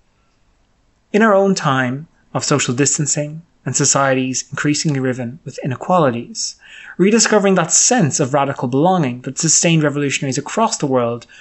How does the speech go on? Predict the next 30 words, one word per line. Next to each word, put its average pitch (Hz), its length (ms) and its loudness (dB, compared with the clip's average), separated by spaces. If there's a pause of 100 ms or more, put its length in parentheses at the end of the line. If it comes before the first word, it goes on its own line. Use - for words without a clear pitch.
(240)
during 220 380 4
some 170 180 4
of 151 100 0
the 147 60 -10
twentieth 135 360 -2
century's 131 520 -2
darkest - 720 -2
decades 143 560 0 (320)
may 214 180 2
prove 120 460 -2 (160)
a 143 40 4
worthwhile 113 680 -4
project. - 640 -4 (240)
As 135 160 2
many 135 320 2
adapt 117 460 -2
to 123 60 -4
working 190 360 2
from 143 160 0
home, 147 340 2 (440)
some 226 200 4
might 226 180 6
also 202 280 4
look 135 340 4
to - 80 -12
the 135 140 -2
interwar 123 400 0
past 131 540 -2 (440)
for - 140 2
lessons 123 560 0